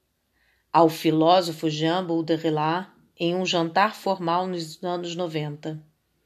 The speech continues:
Ao músico Kurt Cobain, nos bastidores de um festival de rock no Rio de Janeiro. A um tenente americano em um acampamento na fronteira do Afeganistão com o Irã.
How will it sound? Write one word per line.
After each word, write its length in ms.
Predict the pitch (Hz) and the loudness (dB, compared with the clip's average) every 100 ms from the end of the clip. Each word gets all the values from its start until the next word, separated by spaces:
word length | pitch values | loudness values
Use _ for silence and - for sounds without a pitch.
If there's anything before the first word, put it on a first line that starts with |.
| _ _ _ _ - | _ _ _ _ -4
Ao 180 | 156 160 | 2 2
músico 560 | 160 190 214 156 170 | 2 2 2 0 -4
Kurt 460 | 156 - 180 185 - | -2 4 4 4 -2
Cobain, 480 | 165 147 160 175 170 - _ _ _ _ - | -2 0 0 0 -4 -12 _ _ _ _ -4
nos 140 | 165 | 2
bastidores 720 | 170 202 - 170 165 208 220 | 4 6 4 -2 -2 0 0
de 100 | 196 | -4
um 60 | 196 | -8
festival 580 | - 185 - 160 165 180 | -6 -6 -6 -2 0 0
de 120 | 170 | -2
rock 360 | 165 165 165 | 2 2 2
no 60 | 170 | -2
Rio 180 | 165 165 | -2 -2
de 80 | 151 | 0
Janeiro. 600 | 170 165 151 156 156 156 _ _ _ _ _ _ _ _ - | -2 -2 -2 -4 -6 -10 _ _ _ _ _ _ _ _ 2
A 140 | 175 | 4
um 160 | 185 196 | 6 4
tenente 720 | 202 220 196 170 160 156 - | 2 2 4 2 2 0 -2
americano 840 | 156 160 156 156 165 180 156 151 - _ _ _ - | -2 -2 -2 -2 0 0 -2 -6 -14 _ _ _ 0
em 180 | 185 185 | 2 2
um 160 | 202 | 2
acampamento 920 | 214 202 233 262 233 196 180 190 190 | 0 0 0 2 2 2 2 0 -2
na 100 | 185 | -4
fronteira 640 | 175 - 165 156 170 175 175 | -6 -2 -2 2 2 2 2
do 80 | 175 | 0
Afeganistão 960 | 170 156 160 156 151 - 160 170 170 _ _ - | -2 -2 -2 0 -4 -2 -2 -2 -6 _ _ -8
com 160 | 180 | -4
o 60 | 180 | 0
Irã. 340 | 170 151 147 | 0 0 -4